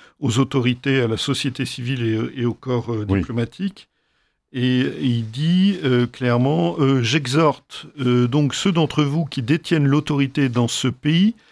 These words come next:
Speaker 1: à ne pas craindre cette perspective et à promouvoir une société civile vivante, dynamique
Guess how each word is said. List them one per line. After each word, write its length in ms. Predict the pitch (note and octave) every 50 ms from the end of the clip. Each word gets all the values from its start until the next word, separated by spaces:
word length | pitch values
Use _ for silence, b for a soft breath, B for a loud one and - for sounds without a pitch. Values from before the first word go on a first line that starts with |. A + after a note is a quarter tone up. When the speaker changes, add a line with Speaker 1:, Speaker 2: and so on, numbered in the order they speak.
| b b b _
Speaker 1:
à 80 | - C3
ne 100 | C3+ C#3
pas 200 | C3+ C3+ D3+ C3
craindre 440 | B2 - - - F#3+ F3 C#3 A#2 C3
cette 240 | A#2+ - - E3+ -
perspective 680 | - D3+ - - - C3+ A#2+ - - - G3 G3+ F3+ D#3
et 80 | B2
à 80 | A#2+ A#2
promouvoir 720 | - - - - F3+ E3+ F3+ E3+ D3 D3 D3+ C3+ B2+ B2+
une 100 | A#2+ A#2
société 440 | - - D3 - - D3 - D#3 C#3+
civile 500 | - - C#3+ C#3 C3 B2+ B2+ A#2 A#2+ -
vivante, 580 | C#3+ B2+ A2+ C#3 F3 F3+ C#3+ E3+ F3 F#3 G3+ G3 -
dynamique 720 | C3 A2+ G#2+ C3 E3+ F3+ F3+ F3 D#3 D3+ C#3+ B2+ - -